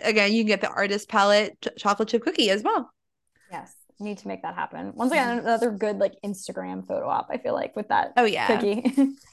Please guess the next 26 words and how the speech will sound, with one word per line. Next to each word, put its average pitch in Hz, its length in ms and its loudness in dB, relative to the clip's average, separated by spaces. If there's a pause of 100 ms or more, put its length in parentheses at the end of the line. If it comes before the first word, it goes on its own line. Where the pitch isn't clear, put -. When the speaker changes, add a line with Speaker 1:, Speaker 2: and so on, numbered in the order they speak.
(120)
Speaker 1:
This 294 180 6
whole 349 460 8
festival 262 560 2
is, 226 240 0
like, 220 160 4
one 214 320 0
giant 196 580 0
ad 180 400 0
for - 200 -4
Disney 180 360 -4
'cause 190 120 -2
everyone 196 420 2
just 202 180 -6
posts 202 280 -2
pictures 190 400 0
of 180 120 -2
their 180 140 2
food - 220 4
Speaker 2:
Pictures, 226 240 6
Speaker 1:
because 240 160 8
it 233 80 8
is 254 180 8
Speaker 2:
yes. 240 400 8
<laughs> - 0 -
Speaker 1:
Instagrammable. 208 640 6
They're 220 400 6